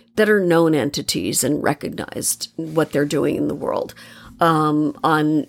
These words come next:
more global or visual platforms that people see.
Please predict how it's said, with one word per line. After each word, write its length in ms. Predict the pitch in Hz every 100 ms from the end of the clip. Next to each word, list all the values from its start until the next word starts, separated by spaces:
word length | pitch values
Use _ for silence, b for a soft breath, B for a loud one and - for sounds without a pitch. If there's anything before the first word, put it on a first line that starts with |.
| -
more 280 | 185 170 156
global 600 | 160 156 156 156 151 147
or 160 | 147 143
visual 580 | 139 151 147 147 147 147
platforms 920 | - 139 - - 147 - - - - -
that 180 | - -
people 280 | 160 - -
see. 440 | - 92 -